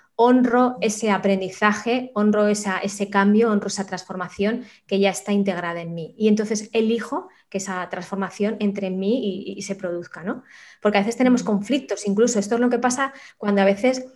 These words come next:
Speaker 1: hacemos formaciones o, o, o procesos de coaching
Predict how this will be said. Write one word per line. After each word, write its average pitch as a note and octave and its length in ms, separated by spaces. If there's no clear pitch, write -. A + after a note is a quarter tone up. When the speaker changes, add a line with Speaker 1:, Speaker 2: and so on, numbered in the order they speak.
Speaker 1:
hacemos G#3+ 360
formaciones G#3 960
o, F3+ 800
o, - 160
o - 220
procesos G3+ 380
de G#3 120
coaching A#3+ 560